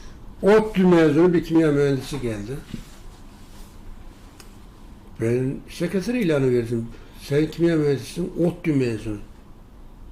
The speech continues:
Ben sekreter olarak çalışacağım." Tövbe estağfurullah. Niye? "Ben mühendislik yapmayacağım." İyi, peki. Birkaç ay çalıştı, baktık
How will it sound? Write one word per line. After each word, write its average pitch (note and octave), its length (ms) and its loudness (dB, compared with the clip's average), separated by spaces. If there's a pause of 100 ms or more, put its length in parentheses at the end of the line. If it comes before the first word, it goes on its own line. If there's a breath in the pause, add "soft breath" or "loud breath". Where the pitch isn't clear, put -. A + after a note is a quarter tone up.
(720)
Ben A#2+ 100 -4
sekreter A#2+ 420 -6
olarak G2 220 -8
çalışacağım." - 380 -16 (160)
Tövbe B2 340 0
estağfurullah. F#2+ 560 -12
Niye? A3 260 0 (1400)
"Ben C3 140 -2
mühendislik G#2 440 -6
yapmayacağım." F#2+ 440 -10 (160)
İyi, F#3+ 280 -2 (220)
peki. A#2+ 280 -6 (1200)
Birkaç E3 280 4
ay F3 140 4
çalıştı, F#3+ 440 2
baktık - 320 0